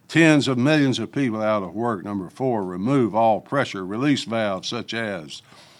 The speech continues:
sports, concerts, theaters, bars, restaurants, and the like. Number five, close the churches. Number six, dehumanize people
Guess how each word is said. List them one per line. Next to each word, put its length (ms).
sports, 500
concerts, 680
theaters, 600
bars, 480
restaurants, 600
and 180
the 60
like. 340
Number 260
five, 540
close 400
the 100
churches. 540
Number 260
six, 400
dehumanize 880
people 380